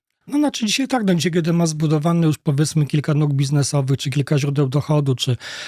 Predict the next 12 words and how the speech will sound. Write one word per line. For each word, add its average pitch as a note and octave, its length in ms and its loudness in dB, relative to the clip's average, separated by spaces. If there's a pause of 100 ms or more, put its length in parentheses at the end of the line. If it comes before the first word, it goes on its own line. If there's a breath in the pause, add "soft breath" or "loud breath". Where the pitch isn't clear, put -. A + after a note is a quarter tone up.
(100)
czy C3+ 320 2
zaplecze C3+ 420 0
jakiegoś C3+ 300 0
dochodu C#3 360 2
pasywnego, C#3+ 680 2
to C3+ 120 -4
tak C3 160 -4
naprawdę, C#3+ 540 2
jeżeli C#3+ 300 2
nawet C#3 300 2
w C3 60 0
jednym, C#3 340 2